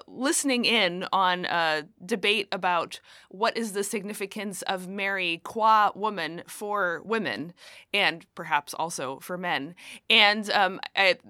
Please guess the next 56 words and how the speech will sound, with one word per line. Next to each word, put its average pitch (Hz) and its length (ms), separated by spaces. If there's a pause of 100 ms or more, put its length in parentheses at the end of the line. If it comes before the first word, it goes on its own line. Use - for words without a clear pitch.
(120)
I 226 80
think 277 140
that's 254 160
an - 60
interesting 226 680
topic. 190 680
Uh, 196 80
we're 196 180
not 254 200
actually 220 280
going 185 180
to 175 60
deal 175 200
with 165 160
it 180 120
here, 175 400 (280)
but 233 140
it 269 100
is 330 120
an 285 80
interesting 233 440
question, 214 560
is 233 220
the 214 80
fact 202 260
that 202 120
Mary 196 440
is 190 140
a 180 60
woman, 180 460
d-, 233 120
well, 202 420
it 220 100
i-, 254 220
it 160 160
means 220 240
something, 202 220 (160)
obviously, 185 480
'cause 196 140
she 214 100
could 240 160
not 220 160
be 208 140
a, 190 120 (120)
a 185 80
mother 196 360 (120)
<laughs> - 120
who 247 160 (140)
bears 240 280
a 247 80
son 226 300
unless 196 300
she 226 100
was 196 200
a 190 60
woman. 180 360